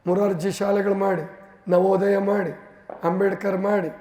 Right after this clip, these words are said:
ಎಲ್ಲ ಮಾಡಿ ಇನ್ನು ಭೂಮಿಗೆ ಜಮೀನು ಆಹಾರ ಬೆಳೆಯೋಕ್ಕೆ, ಆಹಾರ ಪದಾರ್ಥ ಬೆಳೆಯೋಕ್ಕೆ, ಹಣ್ಣು ತರಕಾರಿ ಬೆಳೆಯೋಕ್ಕೆ ಜಮೀನು ಎಲ್ಲಿ ಉಳಿದಿದೆ?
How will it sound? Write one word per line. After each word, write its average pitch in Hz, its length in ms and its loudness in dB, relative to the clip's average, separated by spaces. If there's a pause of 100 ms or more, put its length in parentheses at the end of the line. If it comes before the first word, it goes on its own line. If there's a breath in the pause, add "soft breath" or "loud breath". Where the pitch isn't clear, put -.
(880)
ಎಲ್ಲ 202 520 6
ಮಾಡಿ 196 880 4 (440)
ಇನ್ನು 190 180 -2
ಭೂಮಿಗೆ 180 760 -2 (320)
ಜಮೀನು 180 600 -2 (540)
ಆಹಾರ 175 280 -2
ಬೆಳೆಯೋಕ್ಕೆ, 170 800 -4 (220)
ಆಹಾರ 165 160 6
ಪದಾರ್ಥ 180 440 2
ಬೆಳೆಯೋಕ್ಕೆ, 170 720 -4 (100)
ಹಣ್ಣು 202 280 2
ತರಕಾರಿ 196 420 0
ಬೆಳೆಯೋಕ್ಕೆ 175 640 -6 (280 soft breath)
ಜಮೀನು 170 460 -2
ಎಲ್ಲಿ 170 160 -4
ಉಳಿದಿದೆ? 151 560 -8